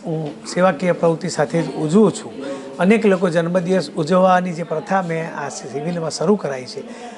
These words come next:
કેન્સર ડિપાર્ટમેન્ટના જે સફાઈ કર્મીઓ ભાઈઓ અને બહેનો છે, એ ખૂબ પીડિત દર્દીઓની સેવા કરે છે. ખૂબ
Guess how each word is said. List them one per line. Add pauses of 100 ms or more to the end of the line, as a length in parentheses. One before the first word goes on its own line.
(560)
કેન્સર
ડિપાર્ટમેન્ટના
જે
સફાઈ
કર્મીઓ
ભાઈઓ
અને
બહેનો
છે,
એ (100)
ખૂબ
પીડિત
દર્દીઓની
સેવા
કરે
છે.
ખૂબ